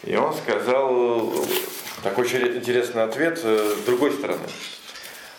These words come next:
Он сказал такую вещь, что вообще есть общее правило, что если, например, мы взяли посуду и сварили в нём что-, в ней что-то некошерное, откровенно некошерное по всем мнениям, например, свинину. Взяли кастрюлю,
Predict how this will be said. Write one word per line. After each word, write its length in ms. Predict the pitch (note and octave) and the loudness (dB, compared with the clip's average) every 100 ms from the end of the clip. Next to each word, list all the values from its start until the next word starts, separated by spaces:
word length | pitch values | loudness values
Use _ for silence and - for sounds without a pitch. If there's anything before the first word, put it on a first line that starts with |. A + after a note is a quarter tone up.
| - - - - | -16 -16 -6 0
Он 140 | B2 C3+ | 0 0
сказал 400 | - A2 A#2+ A#2+ | 0 2 2 2
такую 320 | - A#2+ A#2 | 0 0 2
вещь, 280 | G#2+ - F#2 - - - - - - - - - - - | 2 0 -4 -10 -14 -14 -10 -8 -8 -10 -14 -8 -8 -4
что 140 | G#2 | 0
вообще 380 | G2+ - E3+ D#3 | 0 2 2 2
есть 180 | - - - | 2 0 0
общее 280 | C#3 C3+ B2 | 0 2 0
правило, 400 | A#2+ A#2+ G2 F2+ | 0 0 2 0
что 160 | F2+ - | -2 0
если, 240 | B2 C3+ | 0 0
например, 440 | A2+ G#2+ A#2 C3+ C3 - | -4 -2 0 0 0 -6
мы 160 | A#2 A#2 | -6 -2
взяли 260 | C3 A#2+ | 0 0
посуду 460 | A#2+ A#2 - G2 F2+ - - - - - - | 0 -2 -2 -2 -2 -6 -12 -18 -18 -18 -10
и 120 | - B2+ | -2 0
сварили 400 | - A2 C3 A#2+ | 2 2 2 0
в 80 | A2 | 0
нём 120 | A2+ | -2
что-, 140 | A#2 | 0
в 160 | A2 G#2+ | -2 -2
ней 180 | A#2+ A#2+ | 0 0
что-то 280 | - A2+ | 0 -2
некошерное, 640 | G#2+ G2+ G#2 G#2 D#2+ - - - - - - - - - - - - - - | -2 -2 0 0 -2 -4 -10 -14 -20 -20 -20 -20 -20 -20 -14 -12 -12 -12 -8
откровенно 460 | - C3+ C#3 A#2+ G2+ | -2 0 2 0 -2
некошерное 520 | G2+ A2 E3 D#3+ A#2+ | -2 0 2 2 0
по 120 | G#2 | 0
всем 220 | G2+ A#2+ | -2 -2
мнениям, 300 | A2 F#2+ - - - | -2 -2 -2 -4 -6
например, 260 | - B2 | 0 0
свинину. 420 | - B2 G#2+ F2+ - - - - | 0 -4 -4 -4 -8 -14 -20 -12
Взяли 220 | F#2+ A#2 | 0 0
кастрюлю, 580 | A2+ G#2+ - D3+ B2+ - | 0 -2 -2 2 2 0